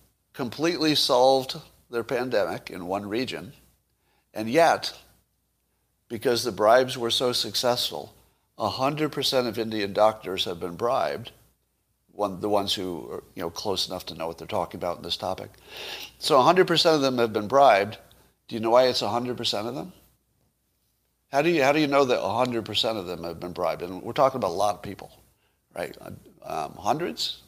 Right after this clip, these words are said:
Hundreds, maybe? How do you know that a hundred percent of them have been bribed? Because any Indian doctor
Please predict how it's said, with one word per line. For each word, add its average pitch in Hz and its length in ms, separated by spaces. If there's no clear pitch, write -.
Hundreds, 156 380
maybe? 185 280
How - 120
do 165 60
you 175 80
know 165 160
that 143 160
a 107 60
hundred 139 340
percent 123 280
of 113 80
them 92 120
have 87 160
been 87 160
bribed? - 440
Because 131 880
any 160 340
Indian 143 360
doctor 113 640